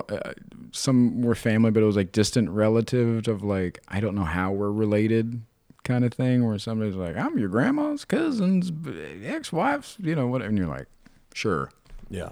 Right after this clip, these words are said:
Speaker 1: I don't know. I've never seen you at the cookout, but
Speaker 2: Right.
Speaker 1: good to see you.
Speaker 2: Yeah.
Speaker 1: Uh, I had, I had to
Speaker 2: Also, let's not say cookout 'cause you're white as fuck, right? So there was no cookout. There was no cookout, and there was no cookout, right?
Speaker 1: Am
Speaker 2: There
Speaker 1: I invited to the cookout?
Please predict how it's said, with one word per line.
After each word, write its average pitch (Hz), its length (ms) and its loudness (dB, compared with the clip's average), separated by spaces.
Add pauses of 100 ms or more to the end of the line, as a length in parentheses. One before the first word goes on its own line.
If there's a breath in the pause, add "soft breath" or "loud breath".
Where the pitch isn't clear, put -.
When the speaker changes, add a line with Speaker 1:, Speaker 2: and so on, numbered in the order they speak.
(360)
Speaker 1:
I 87 100 -4
don't 78 140 -6
know. 82 200 -8
I've 71 320 -10
never 76 280 -6
seen 82 240 0
you 78 60 2
at 71 80 -6
the - 60 -14
cookout, - 540 -6
but - 220 -10 (340)
Speaker 2:
Right. - 220 -16 (160)
Speaker 1:
good 76 180 -6
to 76 60 -4
see 60 220 -4
you. 50 100 -6 (400 loud breath)
Speaker 2:
Yeah. 82 140 -6 (420 loud breath)
Speaker 1:
Uh, 73 320 -2
I 90 60 -6
had, 85 220 -2
I - 40 -8
had 85 140 0
to 127 40 2
Speaker 2:
Also, 110 220 0
let's 104 200 -2
not 95 140 -6
say 82 140 -10
cookout - 320 -14
'cause 90 160 -12
you're 82 80 -12
white 73 200 -10
as - 80 -16
fuck, - 300 -16 (180)
right? 95 220 -6 (220)
So 85 280 -8
there 95 140 -8
was 95 160 -10
no 92 80 -12
cookout. - 320 -18 (720)
There 113 100 -6
was 120 120 -8
no 185 80 -4
cookout, 120 320 -6 (840)
and 107 140 -6
there 113 80 -6
was 127 120 -6
no 156 60 -6
cookout, - 320 -8 (680)
right? 151 280 -4 (260)
Speaker 1:
Am 131 160 8
Speaker 2:
There 131 80 8
Speaker 1:
I 135 40 8
invited 135 340 8
to 139 80 4
the 165 140 4
cookout? 254 200 0